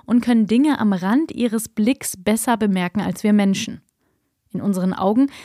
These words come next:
da gibt es winzige Teile, die das Licht aufnehmen. Es gibt zwei Arten davon. Das sind einmal die Zapfen, die sind für Farben zuständig,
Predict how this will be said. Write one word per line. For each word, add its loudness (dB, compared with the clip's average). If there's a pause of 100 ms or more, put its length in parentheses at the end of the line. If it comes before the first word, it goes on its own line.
(140)
da -4
gibt -4
es -6
winzige 2
Teile, -4
die -12
das -4
Licht -2
aufnehmen. -10 (460)
Es -14
gibt -8
zwei 2
Arten -2
davon. -12
Das -8
sind -2
einmal -4
die -18
Zapfen, 0 (220)
die 0
sind 0
für -6
Farben -4
zuständig, -2